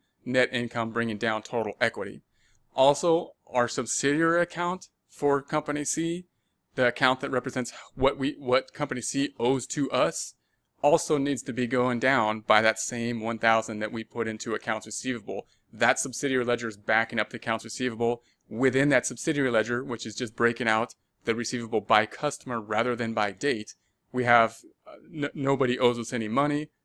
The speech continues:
It's at zero. So is our accounts receivable balance on the trial balance. Next transaction we're gonna have, we say we paid, uh, the balance due to B company. We're paying B company within the discount period of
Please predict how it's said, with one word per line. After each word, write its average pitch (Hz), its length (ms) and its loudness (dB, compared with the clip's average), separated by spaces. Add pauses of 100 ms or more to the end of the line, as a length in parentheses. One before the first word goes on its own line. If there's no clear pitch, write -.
It's - 220 -4
at 120 180 4
zero. 131 480 0 (100)
So 139 300 0
is 131 120 0
our 120 120 4
accounts 120 300 -2
receivable 117 540 -2
balance 113 540 -2 (200)
on 113 440 0 (100)
the 110 100 -8
trial 104 280 0
balance. - 400 -12 (360)
Next 175 160 2
transaction 123 600 6
we're 113 100 4
gonna 107 100 -2
have, 107 340 6
we 117 140 -4
say 127 320 2
we 127 180 -2
paid, 147 680 2
uh, 120 120 4
the 110 120 -2
balance 139 340 2
due 165 380 0
to 151 520 -2
B 196 220 4
company. 127 500 -2
We're 143 300 4
paying 143 380 0
B 139 200 0
company 120 440 -2
within 120 340 2
the 131 100 2
discount 120 420 -2
period 120 260 2
of 131 420 2